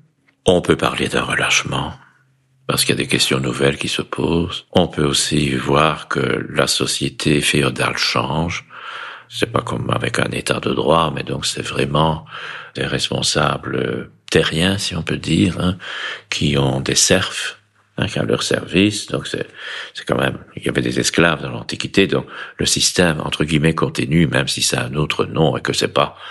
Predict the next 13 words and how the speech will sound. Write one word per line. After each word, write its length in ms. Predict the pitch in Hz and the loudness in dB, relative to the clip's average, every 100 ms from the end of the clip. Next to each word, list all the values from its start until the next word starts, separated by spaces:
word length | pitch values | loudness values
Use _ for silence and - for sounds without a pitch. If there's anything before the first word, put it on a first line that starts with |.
| - - _ | -16 -18 _
comme 220 | - 85 | 2 2
dans 120 | - 64 | 0 -4
l'Antiquité, 640 | 58 57 55 - - - - | -4 -4 -6 -4 0 0 0
forcément 540 | - - - 67 80 | -8 -6 -2 2 2
des 120 | 80 | 0
siècles 340 | - - - - | -2 -4 -4 -8
plus 160 | - | -8
tard. 240 | - 80 80 - - - - - | 0 2 2 -8 -12 -12 -14 2
Mais 300 | 85 85 82 | 4 4 2
donc 400 | - - 98 85 | -2 2 2 4
Bernard 360 | 90 90 92 | 2 4 2
de 120 | 90 85 | 2 -2
Clairvaux, 720 | 80 76 71 101 107 110 | 0 0 2 4 6 4